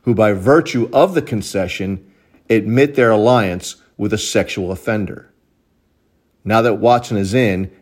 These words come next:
and Baker Mayfield is on his way out, the only unanswered question is, how will Baker go out? Will he be released or will he be traded?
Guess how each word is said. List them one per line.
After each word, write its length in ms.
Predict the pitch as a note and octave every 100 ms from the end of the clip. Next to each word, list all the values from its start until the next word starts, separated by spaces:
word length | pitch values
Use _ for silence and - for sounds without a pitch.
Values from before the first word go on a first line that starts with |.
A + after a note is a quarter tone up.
| -
and 160 | F2+
Baker 260 | G#2 G#2 G2
Mayfield 480 | G2 A#2+ A#2+ G#2 F#2+
is 140 | F#2
on 120 | G2+
his 80 | F#2
way 240 | F2 F#2 A2+
out, 340 | A2 F#2 - _ _
the 140 | - G#2+
only 300 | B2 C#3 D3+
unanswered 420 | C#3 C#3 B2+ A#2+
question 460 | - C3+ C3 - F#2+
is, 340 | F#2+ F#2+ - _ _
how 260 | - G#2+ G#2+
will 140 | G#2+
Baker 360 | F2 G2 F#2 F#2
go 260 | A2+ A#2
out? 260 | F2 E2 _ _ _ _ _ _
Will 100 | -
he 100 | F#2
be 160 | G2 F2+
released 500 | F2 F#2 A#2+ - - _ -
or 100 | G#2+
will 120 | F#2+
he 100 | F2
be 120 | F#2
traded? 500 | F#2 C#3 B2 - -